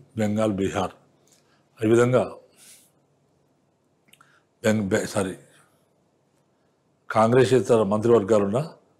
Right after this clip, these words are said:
రెండు రాష్ట్రాలు ఉన్నాయి. అవేంటంటే బెంగాల్, పంజాబ్. ఈ రాష్ట్రాల్లో బెంగాల్లో పౌర హక్కులపై గట్టి నియంత్రణ కొనసాగింది. పంజాబ్లో ఖైదీలు నిరాహార దీక్షకు పూనినా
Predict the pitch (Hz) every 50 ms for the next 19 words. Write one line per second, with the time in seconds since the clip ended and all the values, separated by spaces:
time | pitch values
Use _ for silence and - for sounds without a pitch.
0 | _ _ - 113 107 113 107 104 101 92 - - 113 101 98 98 107 - - -
1 | - 101 95 101 104 101 95 104 95 98 101 95 95 101 101 98 107 101 95 -
2 | - 90 87 87 87 80 80 _ _ _ _ _ _ _ - 110 107 110 104 110
3 | - - - 117 113 110 101 87 - - _ _ _ _ _ _ _ _ _ _
4 | - 107 110 113 117 120 117 113 110 - - 104 104 110 - - - 107 101 87
5 | 101 95 82 92 95 92 - 101 92 95 95 92 95 92 95 85 85 87 87 -
6 | - 82 78 78 78 _ _ - - 98 98 101 110 107 95 - - 98 98 87
7 | - - _ _ _ _ _ - - 101 104 101 110 104 95 85 92 101 101 107
8 | 104 101 95 90 98 95 - - 101 87 80 - - 101 98 98 95 - -